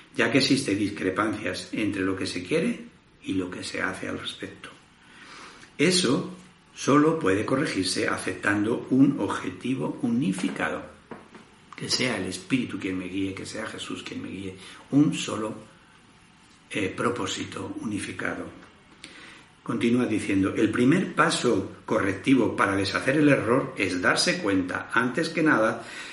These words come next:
de que todo conflicto es siempre una expresión de miedo. Lo primero, darnos cuenta que cuando tenemos un conflicto es una expresión de miedo. Dite a ti mismo que de alguna manera tienes que haber decidido no amar.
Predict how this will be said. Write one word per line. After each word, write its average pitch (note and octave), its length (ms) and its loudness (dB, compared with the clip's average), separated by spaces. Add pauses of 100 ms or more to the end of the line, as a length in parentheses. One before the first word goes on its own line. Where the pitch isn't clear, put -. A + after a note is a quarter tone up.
(220)
de G2+ 100 2
que - 120 0
todo E3 260 4
conflicto C3 460 2
es A2+ 100 2
siempre E3 520 2
una A2 340 0
expresión A2+ 840 0
de B2+ 180 0
miedo. A2+ 580 0 (500)
Lo - 100 0
primero, B2 340 4
darnos C3+ 280 4
cuenta E3+ 380 2
que - 360 -14
cuando G2+ 200 -2
tenemos C#3 260 6
un C#3+ 80 10
conflicto D3 420 2
es - 100 -2
una G#2+ 140 -2
expresión A2 560 -2
de A#2 120 -2
miedo. F#2+ 320 0 (560)
Dite C3+ 320 4
a A#2 120 2
ti A2 120 4
mismo G#2+ 500 0 (200)
que G#2+ 140 0
de G2 80 2
alguna B2 360 6
manera G2 380 2 (380)
tienes G#2+ 380 -4
que - 180 -6
haber A#2+ 320 2
decidido A2+ 600 -4
no G2 220 -2
amar. F#2 460 0